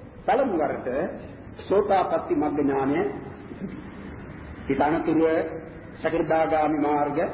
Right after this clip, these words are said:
ඵල, අනාගාමි මාර්ග ඵල. ඊළඟට ආශ්‍රව ක්ෂය කර ඥානය යනුවෙන් දක්වන්නේද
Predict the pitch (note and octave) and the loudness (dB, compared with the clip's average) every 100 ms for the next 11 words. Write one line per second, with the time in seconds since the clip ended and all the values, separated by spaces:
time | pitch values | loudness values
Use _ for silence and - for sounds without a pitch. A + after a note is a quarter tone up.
0 | - D3+ E3 G#3+ C3 D3 D3+ D3 C#3+ C#3 | -4 0 2 2 2 2 4 4 4 2
1 | C3 C#3 C3 C3+ - D3+ - - - - | 2 0 0 -2 0 0 0 -6 -12 -16
2 | - - - - - - - - - B2 | -16 -16 -16 -16 -16 -14 -14 -14 -10 2
3 | D3 D#3+ D3+ - D#3+ G3 - - - - | 4 4 2 2 2 2 -2 -10 -12 -14
4 | - - - - - - D#3 A3+ - A3 | -16 -16 -16 -16 -14 0 2 2 2 0
5 | A3+ A3 G#3 G#3 G#3+ G#3+ G3+ F3 F3+ G3+ | 0 0 0 0 2 0 0 2 4 4
6 | G3+ G3 G3 F#3+ F#3 E3+ F3 - F#3 F#3 | 4 4 4 4 4 2 0 2 2 4
7 | G3 | 4